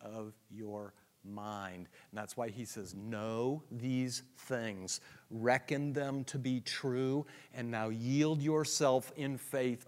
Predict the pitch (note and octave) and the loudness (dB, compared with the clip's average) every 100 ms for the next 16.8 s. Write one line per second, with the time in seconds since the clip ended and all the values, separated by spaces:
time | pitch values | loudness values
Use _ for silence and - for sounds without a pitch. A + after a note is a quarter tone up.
0 | - - - C#3+ C#3+ C3 A#2 G#2 G2 G2 | -12 -10 -4 2 4 4 2 -2 -6 -12
1 | _ _ _ _ - _ - _ - A#2 | _ _ _ _ -20 _ -20 _ -6 0
2 | C3+ C3 B2 - C3+ B2 B2+ C#3 D#3 C#3+ | 4 6 6 2 -4 0 0 0 0 0
3 | B2+ A2 G2+ A2 D3 A#2+ G#2 G#2 A2+ A#2+ | -4 -6 -4 -4 -4 -6 -10 -12 -6 -4
4 | A2+ A2 C3 A#2 C3 C3 - - - - | -4 -2 -4 -4 -10 -12 -20 -20 -20 -20
5 | _ - G#2 A#2+ A#2 C3+ C#3+ C3+ B2+ C3 | _ -12 -4 0 0 2 2 2 0 -2
6 | B2 A#2+ - _ A#2+ G#2 A#2+ A#2+ A2+ - | -6 -8 -18 _ -8 -6 -4 -2 -2 -4
7 | - - - - - - - A2 A#2 B2 | -12 -12 -14 -16 -20 -16 -10 -4 -2 -2
8 | - - D3 C#3 C3+ B2+ B2 A2 G#2 - | -6 0 2 2 0 0 0 0 -2 -6
9 | - - C3 D3 C3 D#3 C#3 C3 A#2+ G2 | -18 0 4 4 4 4 6 6 0 0
10 | C#3+ C#3 C#3+ C3+ C3+ B2+ A2+ C#3 C3 C3 | 0 2 0 0 -2 -2 -2 0 0 0
11 | B2 B2 B2 B2 - - - - _ _ | -2 0 0 -2 -8 -20 -20 -20 _ _
12 | _ _ _ - A2 A2 C3 C3 D3+ C3+ | _ _ _ -12 -4 4 4 4 2 0
13 | - C#3+ C3+ A#2 G#2+ C3+ C3+ C3+ B2+ C3 | 0 0 2 4 6 6 6 2 2 2
14 | - C#3 C#3+ B2+ G#2+ G2+ - D#3+ D#3+ D3+ | 0 -2 -2 -2 0 -2 0 4 4 4
15 | C3 A#2 G#2+ G#2+ G#2 - D#3+ D#3 D3+ C#3 | 0 -2 -4 -4 -6 0 2 4 4 6
16 | C3+ C3 C#3 D3 D3 B2+ D#3 C3 | 6 6 6 4 -2 0 0 0